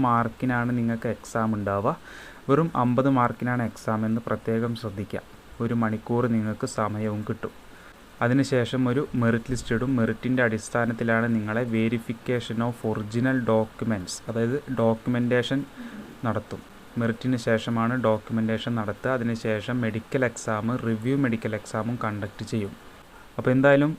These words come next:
എലിജിബിളായ താല്പര്യമുള്ള കാൻഡിഡേറ്റ്സ് തീർച്ചയായിട്ടും ഇതിലേക്ക് അപേക്ഷ അയച്ചോളൂ. ഇന്നലെ ഐ ടി ബി പിയിലേക്ക് ഒരു നോട്ടിഫിക്കേഷൻ വന്നിട്ടുണ്ടായിരുന്നു, അനിമൽ ട്രാൻസ്പോർട്ട് തുടങ്ങിയ പോസ്റ്റുകളിലേക്ക്. അപ്പോൾ അതിലേക്കും അപേക്ഷ അയയ്ക്കുക. കിട്ടുന്ന അവസരങ്ങൾ നിങ്ങൾ എന്തായാലും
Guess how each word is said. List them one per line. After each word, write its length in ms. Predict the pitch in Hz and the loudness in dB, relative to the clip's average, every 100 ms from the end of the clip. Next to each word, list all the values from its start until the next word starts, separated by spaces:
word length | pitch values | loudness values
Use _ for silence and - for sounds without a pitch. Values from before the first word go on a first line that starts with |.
| 135 | -2
എലിജിബിളായ 580 | 120 117 131 127 127 127 131 | 0 2 2 4 4 4 2
താല്പര്യമുള്ള 680 | 113 110 107 123 120 120 117 120 - | 2 0 0 0 2 0 0 -2 -2
കാൻഡിഡേറ്റ്സ് 540 | 104 104 107 104 117 113 | -4 -2 -2 -4 -6 -4
തീർച്ചയായിട്ടും 600 | 107 110 - 123 113 113 110 | -4 -4 -2 -2 0 0 0
ഇതിലേക്ക് 340 | 107 107 110 104 | 0 -2 -2 -4
അപേക്ഷ 300 | 101 101 - 107 | -2 -4 -4 -4
അയച്ചോളൂ. 480 | 98 - 104 101 110 - 113 | -6 -6 -4 -2 -4 -4 0
ഇന്നലെ 400 | 117 123 127 147 120 | 2 2 2 0 0
ഐ 20 | 110 | -2
ടി 80 | - 113 | -2 0
ബി 80 | 113 113 | -2 0
പിയിലേക്ക് 480 | 113 110 107 - 135 - - - | 0 0 -2 -4 -6 -8 -20 -6
ഒരു 100 | 120 113 | -2 0
നോട്ടിഫിക്കേഷൻ 760 | 110 104 113 - 110 117 110 113 107 | 0 -2 -6 -6 -2 -2 0 -2 -2
വന്നിട്ടുണ്ടായിരുന്നു, 680 | 104 101 110 107 107 110 120 - 113 | -4 -4 -2 -2 0 0 -2 -2 -2
അനിമൽ 280 | 107 113 110 113 | 2 2 0 -2
ട്രാൻസ്പോർട്ട് 760 | 107 107 - - 110 104 139 165 - - - - | -2 -4 -6 -2 -2 0 -2 -4 -8 -20 -20 -6
തുടങ്ങിയ 300 | 117 113 110 113 | -2 0 0 0
പോസ്റ്റുകളിലേക്ക്. 720 | 110 104 - 110 104 104 101 - - - | 0 -2 -2 -4 -2 -4 -6 -12 -14 -8
അപ്പോൾ 160 | 113 113 | -2 0
അതിലേക്കും 440 | 113 113 113 123 113 | 2 2 0 0 0
അപേക്ഷ 300 | 107 104 - 113 | 0 -2 -2 -4
അയയ്ക്കുക. 380 | 104 101 123 147 - | -4 -4 -6 -8 -8
കിട്ടുന്ന 340 | 113 - 117 117 113 | -8 -4 -2 0 -2
അവസരങ്ങൾ 460 | 107 113 113 117 117 110 | -2 -4 -2 0 0 0
നിങ്ങൾ 180 | 107 107 104 | -2 -4 -4
എന്തായാലും 480 | 110 117 117 113 | -4 -2 0 0